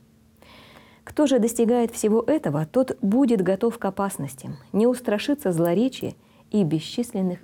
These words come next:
бедствий». Так вкратце святитель говорит о заповедях блаженства,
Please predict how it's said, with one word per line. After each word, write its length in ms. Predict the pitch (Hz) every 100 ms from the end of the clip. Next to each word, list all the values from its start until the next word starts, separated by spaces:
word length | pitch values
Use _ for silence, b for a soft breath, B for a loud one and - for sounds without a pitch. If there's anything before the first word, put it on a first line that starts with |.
| -
бедствий». 540 | 143 151 - - - - _ _ _ _ B B B B
Так 200 | 269 269
вкратце 400 | - 220 226 190
святитель 460 | 185 190 262 190
говорит 380 | 170 185 214 240 -
о 160 | 180
заповедях 440 | 208 220 190 190 170
блаженства, 640 | 196 208 220 180 -